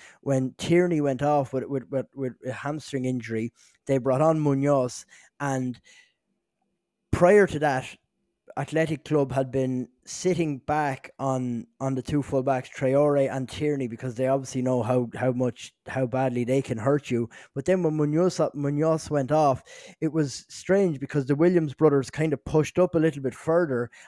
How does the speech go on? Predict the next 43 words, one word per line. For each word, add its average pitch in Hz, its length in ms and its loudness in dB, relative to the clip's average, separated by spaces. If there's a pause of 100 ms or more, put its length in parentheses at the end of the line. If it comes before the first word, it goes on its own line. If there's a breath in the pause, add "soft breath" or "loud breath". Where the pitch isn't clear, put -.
and 143 140 0
Ramiro, 143 600 4 (100)
who 139 220 0
showed 147 320 0
off 143 220 2
some 127 240 -6 (100)
excellent 147 540 -4
passing 135 420 -4
skills 127 420 -2
in 117 100 -4
thi-, 120 200 -2
in 123 300 -4
this 135 180 -2
game, 120 340 -4 (440 loud breath)
he 160 160 6
was 156 120 4
just - 180 -4
popping 160 360 0
the 139 60 2
ball 143 240 6
over 143 220 8
the 131 80 2
Williams 139 380 0
brothers, 117 440 -2
and 123 320 -4 (180)
the 131 80 -8
two 156 200 2
fullbacks, 143 600 2
and 135 140 -4
either 139 260 0
on, 123 280 -2
on 131 160 0
a 127 40 -4
couple 170 260 2
of 139 80 4
occasions 135 720 0
at 131 160 -8
the 135 160 0
end 139 140 -2
of 127 60 -4
the 120 60 -4
first - 340 -6
half, 127 260 -2